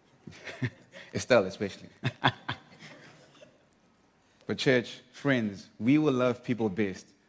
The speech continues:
when we love them from a point of view of being loved by God. That's the best kind of love.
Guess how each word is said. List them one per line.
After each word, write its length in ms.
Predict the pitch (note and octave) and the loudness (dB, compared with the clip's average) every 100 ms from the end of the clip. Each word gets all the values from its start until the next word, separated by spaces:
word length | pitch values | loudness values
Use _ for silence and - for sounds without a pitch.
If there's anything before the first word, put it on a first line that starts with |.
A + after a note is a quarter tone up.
| _ _ _ _ _ | _ _ _ _ _
when 120 | G#2 G#2+ | -2 2
we 80 | |
love 220 | G#2 A2 G#2+ | 4 2 0
them 100 | G#2+ | -6
from 120 | G#2 | -8
a 60 | |
point 300 | F#2 A2 G#2+ | -4 -4 -2
of 80 | G2+ | -4
view 300 | F#2 F2+ F2 - | -6 -6 -8 -10
of 140 | G2 | -10
being 140 | F2 G2 | -6 -4
loved 300 | F2+ F2 - | -4 -6 -10
by 120 | F2 | -10
God. 300 | F2 E2+ E2+ _ _ _ _ _ _ _ _ _ _ _ _ _ _ _ _ _ _ _ _ _ - | -10 -12 -12 _ _ _ _ _ _ _ _ _ _ _ _ _ _ _ _ _ _ _ _ _ -4
That's 200 | G#2+ A2 | -4 -4
the 60 | |
best 260 | F2+ G2+ - | -6 -6 -6
kind 160 | G2 | -10
of 100 | F#2 | -8
love. 260 | F#2 - | -12 -16